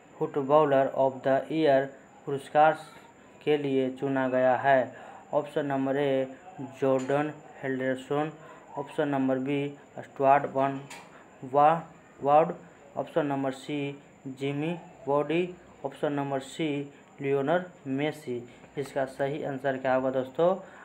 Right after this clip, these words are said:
आप लोग बताएंगे। इसका सही आंसर होगा दोस्तों आपका ऑप्शन नंबर ए जॉर्डन हेंडरसन। नेक्स्ट क्वेश्चन देखते हैं, क्वेश्चन नंबर नाइन। क्वेश्चन नंबर नाइन कहता है दोस्तों,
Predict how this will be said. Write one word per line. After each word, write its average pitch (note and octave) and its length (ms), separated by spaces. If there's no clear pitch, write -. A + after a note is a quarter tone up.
आप C3 200
लोग C3+ 180
बताएंगे। C3 520
इसका E3 260
सही D3+ 340
आंसर C#3+ 240
होगा C3 120
दोस्तों C3 340
आपका E3 400
ऑप्शन C#3+ 360
नंबर C3 400
ए D3 400
जॉर्डन C#3 720
हेंडरसन। C3+ 920
नेक्स्ट E3+ 300
क्वेश्चन D3+ 320
देखते C3 300
हैं, B2+ 280
क्वेश्चन D#3+ 340
नंबर C3 420
नाइन। C#3 520
क्वेश्चन D#3+ 320
नंबर D3 260
नाइन C#3+ 300
कहता C3+ 240
है C3 80
दोस्तों, C3 440